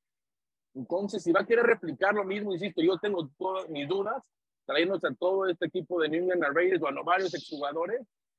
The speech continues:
y pueda tener éxito, sobre todo, insisto, por la división tan competitiva en la que está.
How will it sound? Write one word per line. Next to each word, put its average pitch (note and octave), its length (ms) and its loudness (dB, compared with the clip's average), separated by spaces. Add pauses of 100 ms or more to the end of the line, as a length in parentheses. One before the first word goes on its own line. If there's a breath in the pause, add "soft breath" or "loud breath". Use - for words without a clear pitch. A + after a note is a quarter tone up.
(100)
y - 80 -10
pueda E3+ 200 -4
tener D3+ 260 -2
éxito, D#3+ 380 -4
sobre D3+ 300 0
todo, G3+ 240 2
insisto, G3+ 600 -2 (340)
por F3 280 6
la E3+ 160 4
división E3+ 640 2
tan F#3 180 -2
competitiva D#3 560 -4
en D3 60 0
la C#3 100 0
que A#2+ 80 -4
está. - 260 -8